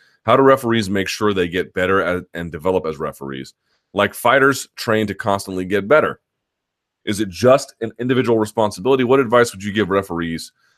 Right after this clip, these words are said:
on how to evolve? Well, I don't know that I can give a whole lot of, uh, information to referees on how to better do their job. That's a little presumptuous of me. Um,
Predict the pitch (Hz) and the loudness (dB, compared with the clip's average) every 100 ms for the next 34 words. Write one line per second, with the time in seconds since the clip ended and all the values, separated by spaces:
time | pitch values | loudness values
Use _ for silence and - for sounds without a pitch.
0 | _ - 80 87 85 78 71 78 78 69 | _ -14 -8 -2 -2 -2 -6 -2 0 -2
1 | 80 90 107 143 139 107 107 101 92 92 | -2 0 2 2 2 4 2 0 -4 -4
2 | 90 92 85 78 - 85 - 92 92 90 | 0 0 0 -4 -6 -6 -6 -10 -4 -4
3 | 87 82 82 85 - 85 80 73 80 73 | -4 -8 -4 -2 -2 -6 -8 -8 -8 -4
4 | 80 76 76 69 69 85 80 71 - - | -4 -6 -8 -10 -2 2 2 0 -8 -12
5 | _ _ _ _ _ _ - 92 101 120 | _ _ _ _ _ _ -4 -2 2 4
6 | 113 90 92 82 80 - 71 69 69 69 | 6 4 0 -6 -6 -6 -8 -8 -8 -10
7 | 67 67 _ _ _ 78 78 76 71 71 | -10 -12 _ _ _ -6 -4 -4 -6 -8